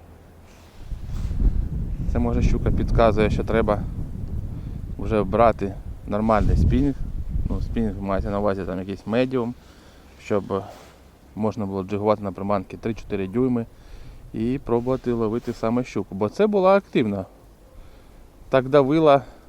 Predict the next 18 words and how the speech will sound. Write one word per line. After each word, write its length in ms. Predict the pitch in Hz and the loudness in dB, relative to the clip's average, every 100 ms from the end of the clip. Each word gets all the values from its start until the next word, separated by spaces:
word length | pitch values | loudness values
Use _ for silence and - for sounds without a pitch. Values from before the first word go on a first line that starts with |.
| - - - - - | -20 -20 -20 -18 -10
не 160 | 117 139 | -2 -2
та 200 | 127 123 | 2 2
сонна 340 | - 113 110 | 2 -2 -2
щучка, 440 | 101 - 139 - 98 | -4 -4 -6 -2 -2
яка 240 | 95 98 - - - - - - | -2 -8 -10 -18 -18 -16 -14 -6
вся 160 | 104 | -2
в 60 | 98 | 0
п'явках 500 | 117 120 120 98 - | 4 6 6 0 -4
стоїть 320 | - 101 101 | -4 -2 0
на 140 | 101 | -2
дні 240 | 98 113 113 | -2 -2 -2
і 300 | 60 98 92 - - - - - - - - - - - - - - | -4 -6 -8 -14 -20 -20 -20 -20 -20 -20 -20 -20 -18 -18 -20 -20 -6
лінується 580 | 123 143 143 139 120 120 | 0 4 6 6 4 2
навіть 280 | 117 120 110 | 4 4 4
зробити 520 | 107 104 120 107 110 95 - - - - - - - - - | 2 2 0 0 -2 -2 -16 -20 -20 -20 -20 -20 -20 -20 -12
зайві, 500 | 101 110 107 107 110 - | -4 0 2 2 0 0
зайві 320 | 113 110 110 | 2 4 4
рухи. 340 | 107 98 - | 4 2 0